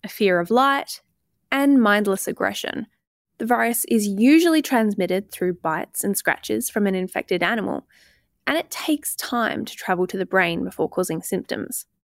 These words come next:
which is absolutely essential if you're gonna have the requisite scene where a person tries to hide their bite but then gets progressively sicker until the group confronts them and finds out they're infected. This is the incubation period,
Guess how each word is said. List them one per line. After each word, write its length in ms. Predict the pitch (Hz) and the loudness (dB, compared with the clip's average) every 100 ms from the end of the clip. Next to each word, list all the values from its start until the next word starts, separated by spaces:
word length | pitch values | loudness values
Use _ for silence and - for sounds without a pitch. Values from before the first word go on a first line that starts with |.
| _ | _
which 180 | 392 349 | 2 2
is 120 | 254 - | 2 0
absolutely 520 | 226 - 202 190 185 | -4 0 0 2 0
essential 640 | 175 - 220 226 - - _ _ _ | -2 -2 -2 -2 -10 -14 _ _ _
if 100 | 220 | 0
you're 80 | 220 | 2
gonna 160 | 233 247 | 2 0
have 240 | 208 190 | 0 0
the 80 | 190 | 2
requisite 520 | 190 180 214 180 - | 2 2 0 0 0
scene 400 | - 208 196 185 | 2 2 2 0
where 180 | 175 - | -2 -4
a 60 | - - - _ - | -6 -18 -20 _ 0
person 380 | 233 226 214 | 2 4 2
tries 300 | 196 190 185 | 2 2 0
to 80 | - | -2
hide 320 | 185 - 185 | -4 0 0
their 160 | 180 165 | 2 0
bite 540 | 170 247 240 233 233 - | 0 0 0 0 -4 -6
but 120 | - | -4
then 200 | 180 180 | -2 -2
gets 240 | 170 - | -4 -8
progressively 640 | - - - 175 180 170 151 | -12 -8 -4 -4 -2 -4 -4
sicker 540 | - - 311 - 285 | -2 2 2 2 2
until 320 | 269 208 202 | 4 2 0
the 80 | 185 | -2
group 240 | 190 170 | 0 -2
confronts 600 | - 175 - 311 320 269 - | -2 -10 -2 0 2 0 2
them 280 | 277 285 | 2 4
and 100 | 254 | 2
finds 300 | 208 202 202 | 2 2 2
out 160 | 190 175 | 2 2
they're 140 | 175 | 2
infected. 800 | 175 196 330 330 - 294 285 294 - - _ _ _ _ - | 0 2 2 0 2 4 6 4 -2 -14 _ _ _ _ 4
This 460 | 330 392 - - - | 4 6 2 -2 -4
is 200 | - 262 | 0 2
the 160 | 262 - | 2 2
incubation 600 | 214 208 185 180 - - | 0 0 0 0 -2 -6
period, 420 | - - - - | -2 -2 -2 -4